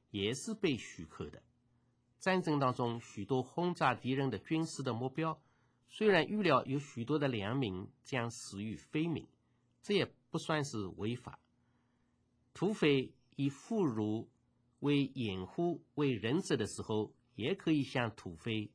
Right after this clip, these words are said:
开枪射击。在今天认为战争是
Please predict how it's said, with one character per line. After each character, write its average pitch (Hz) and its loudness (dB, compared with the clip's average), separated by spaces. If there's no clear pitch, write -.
开 131 -4
枪 117 -4
射 - -4
击。 - -12
在 147 2
今 196 4
天 180 4
认 175 0
为 147 4
战 160 0
争 143 2
是 123 -6